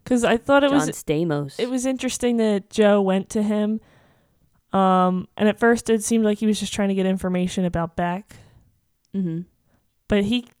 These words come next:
Speaker 1: he kinda, I think he stayed and actually started going to therapy.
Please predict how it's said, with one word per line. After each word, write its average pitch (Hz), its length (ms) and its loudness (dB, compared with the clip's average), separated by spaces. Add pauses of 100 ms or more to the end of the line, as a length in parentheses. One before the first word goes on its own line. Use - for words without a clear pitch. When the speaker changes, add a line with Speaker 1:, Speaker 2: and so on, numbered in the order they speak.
(360)
Speaker 1:
he 254 180 0
kinda, 339 680 2
I 269 80 0
think 359 160 -4
he 359 120 2
stayed 254 340 0
and 247 100 0
actually 240 260 -2
started 226 300 0
going 208 340 2
to 208 100 2
therapy. 196 600 -4